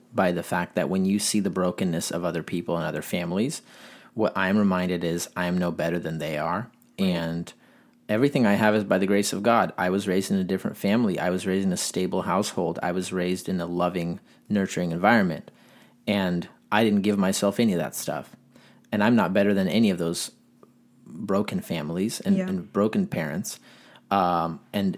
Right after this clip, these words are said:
Speaker 1: so instead of being self-righteous, it, what it should be is humbling me and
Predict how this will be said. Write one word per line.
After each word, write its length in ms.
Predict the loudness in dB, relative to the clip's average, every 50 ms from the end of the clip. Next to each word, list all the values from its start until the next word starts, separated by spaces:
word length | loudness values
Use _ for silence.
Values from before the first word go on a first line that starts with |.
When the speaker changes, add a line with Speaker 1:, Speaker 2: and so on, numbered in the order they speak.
| -4 -4
Speaker 1:
so 380 | -2 0 2 2 2 2 0 -2
instead 340 | -4 -4 0 2 2 2
of 120 | 2 2 2
being 200 | 2 2 2 2
self-righteous, 800 | 2 2 2 2 2 2 2 2 2 2 2 0 0 0 0
it, 160 | -2 -2 0 2
what 160 | 2 2 2
it 100 | 2 0
should 280 | -2 -2 -2 -2 -2
be 180 | 0 0 0 0
is 400 | -2 -4 -8 -6 -6 -6 -6 -4
humbling 480 | -4 -2 0 0 0 2 2 2 2 2
me 240 | 2 0 -2 -4 -8 -18 -20 _ _ -4
and 380 | -2 -2 0 -2 -2 -4 -6